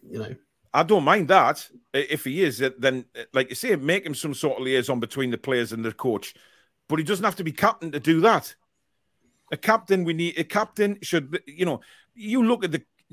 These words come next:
Speaker 2: really magnificent captains down the, down the line.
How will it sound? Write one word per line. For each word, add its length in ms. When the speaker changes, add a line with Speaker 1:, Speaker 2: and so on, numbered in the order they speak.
Speaker 2:
really 480
magnificent 600
captains 420
down 240
the, 140
down 340
the 100
line. 340